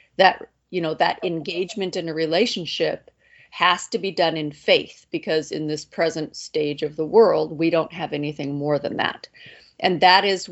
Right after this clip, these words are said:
why you end up with religions that say, "No, no, no, it's a good thing to pray. It's a good thing to be forgiven.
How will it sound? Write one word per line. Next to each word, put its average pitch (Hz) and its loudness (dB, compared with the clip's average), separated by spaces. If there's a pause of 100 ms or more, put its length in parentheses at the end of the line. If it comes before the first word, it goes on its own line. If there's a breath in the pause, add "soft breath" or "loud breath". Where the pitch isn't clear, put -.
(140)
why 170 0
you 156 -2
end 165 0
up 160 0
with 165 -2
religions 156 -2
that - 2
say, - 0 (220 loud breath)
"No, 233 4
no, 233 6
no, 226 6
it's 175 0
a 208 2
good 233 2
thing 202 4
to 185 -6
pray. 165 2
It's 165 -4
a - -6
good 214 2
thing 208 -2
to 196 -4
be 180 -4
forgiven. 165 2